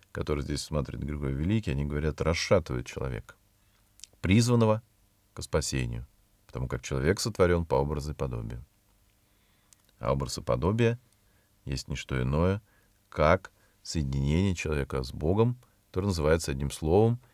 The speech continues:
и которое является, в общем-то, всем смыслом жизни человека, это обожение. Так и пишет. «Эти воды, скажу я, своим непрестанным капаньем размывают людей», щ-,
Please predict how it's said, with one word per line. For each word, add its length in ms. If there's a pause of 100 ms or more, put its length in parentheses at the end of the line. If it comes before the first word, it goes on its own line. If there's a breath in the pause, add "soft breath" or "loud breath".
(160)
и 80
которое 340
является, 540
в 40
общем-то, 320
всем 280
смыслом 420
жизни 300
человека, 540
это 360
обожение. 600 (1120)
Так 180
и 40
пишет. 380 (560 loud breath)
«Эти 260
воды, 400
скажу 320
я, 320 (920)
своим 480 (320 loud breath)
непрестанным 800
капаньем 580
размывают 640
людей», 460 (1400)
щ-, 140